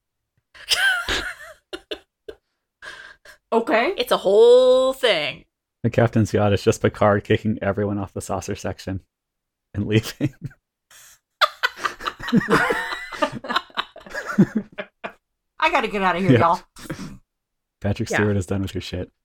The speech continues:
Speaker 3: <laughs> So, I believe that's where we ended.
Speaker 1: Yep, that's all I have.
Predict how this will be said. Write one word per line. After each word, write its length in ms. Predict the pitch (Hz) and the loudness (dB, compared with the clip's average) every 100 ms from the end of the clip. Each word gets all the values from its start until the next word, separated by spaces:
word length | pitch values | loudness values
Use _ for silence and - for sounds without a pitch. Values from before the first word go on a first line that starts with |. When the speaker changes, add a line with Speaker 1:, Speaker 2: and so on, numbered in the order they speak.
| _ _ 131 | _ _ 2
Speaker 3:
<laughs> 640 | 123 120 - - - - - _ _ _ _ _ _ _ _ _ _ - | 4 2 0 -2 -2 -6 -10 _ _ _ _ _ _ _ _ _ _ -2
So, 280 | 104 95 | 2 2
I 120 | 90 - _ | 0 -4 _
believe 180 | 104 101 | 0 2
that's 200 | 104 - | 0 2
where 120 | 107 | 4
we 140 | 104 | 4
ended. 340 | 120 131 175 - _ _ _ _ _ _ - | 4 4 2 -4 _ _ _ _ _ _ -6
Speaker 1:
Yep, 200 | 180 - - | -6 -4 -6
that's 180 | 180 | 0
all 120 | 185 175 | 2 2
I 120 | 175 | 0
have. 360 | 180 165 - | -2 -4 -6